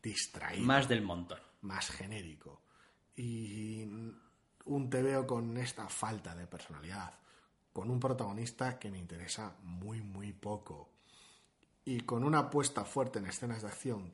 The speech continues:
Speaker 1: que no termina de ejecutar de manera vibrante, yo aquí no tengo... No es que me falle y por lo tanto lo vaya a leer, es que no tengo asidero ninguno. No es un tebeo que tenga grandes pecados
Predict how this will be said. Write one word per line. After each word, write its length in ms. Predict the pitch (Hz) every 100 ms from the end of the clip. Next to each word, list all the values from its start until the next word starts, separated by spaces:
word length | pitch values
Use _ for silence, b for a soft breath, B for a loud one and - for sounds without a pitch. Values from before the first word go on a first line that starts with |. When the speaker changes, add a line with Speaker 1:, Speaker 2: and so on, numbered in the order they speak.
| -
Speaker 1:
que 120 | 95
no 200 | 120 123
termina 540 | 120 98 110 117 110
de 80 | 104
ejecutar 600 | 98 - 95 95 104 110
de 100 | 90
manera 340 | 80 85 101 92
vibrante, 680 | 92 90 110 113 101 131 - b b _ _ _ - 85 - - 87
yo 180 | 92 85
aquí 260 | 82 - 117
no 120 | 143
tengo... 440 | 117 104 92 85 - - 107 95 - _ - -
No 120 | 123
es 80 | -
que 120 | 170
me 120 | 139
falle 460 | - 147 135 82 82
y 100 | 101 98
por 140 | 104
lo 80 | 95
tanto 200 | 107 110
lo 100 | 104
vaya 120 | 92
a 20 |
leer, 220 | 110 101 -
es 140 | 107
que 80 | -
no 120 | 113
tengo 240 | 117 127 151
asidero 440 | - 110 95 120
ninguno. 580 | 120 101 101 135 117 85 B B B -
No 160 | 120
es 100 | -
un 140 | 151 131
tebeo 380 | 147 139 - - b b b _ _ _
que 140 | - 95
tenga 500 | - 135 104 78 - _ _ -
grandes 520 | 120 120 127 117 -
pecados 760 | - 95 120 104 110 - -